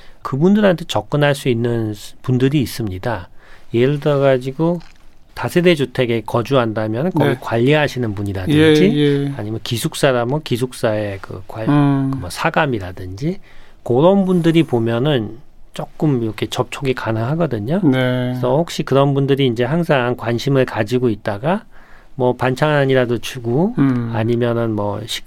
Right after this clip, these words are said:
Speaker 1: 식사라도 같이 하면서 이제 물어봐가지고 그런 문제가 있다고 하면은
Speaker 2: 네.
Speaker 1: 그 도움을 받도록 하면은 상당히 도움이 되죠.
Speaker 2: 음. 또 지금 이 방송 들으시는 분들 가운데는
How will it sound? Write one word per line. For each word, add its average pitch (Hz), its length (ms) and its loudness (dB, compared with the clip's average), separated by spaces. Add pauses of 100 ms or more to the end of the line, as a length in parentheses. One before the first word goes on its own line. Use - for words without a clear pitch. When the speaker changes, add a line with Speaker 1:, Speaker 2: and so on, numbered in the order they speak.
(280)
Speaker 1:
식사라도 180 560 0
같이 - 320 -6
하면서 135 420 0
이제 127 160 0
물어봐가지고 117 840 0
그런 120 260 -2
문제가 113 380 -2
있다고 110 400 -4
하면은 131 460 -2
Speaker 2:
네. 131 520 0 (380)
Speaker 1:
그 113 120 -8
도움을 123 360 2
받도록 110 480 -6
하면은 120 280 -4
상당히 170 440 0
도움이 98 320 -4
되죠. 95 300 -10 (160)
Speaker 2:
음. 104 560 -2 (460)
또 131 260 2
지금 160 200 0
이 156 80 6
방송 156 360 2
들으시는 156 500 2
분들 139 260 0
가운데는 135 720 2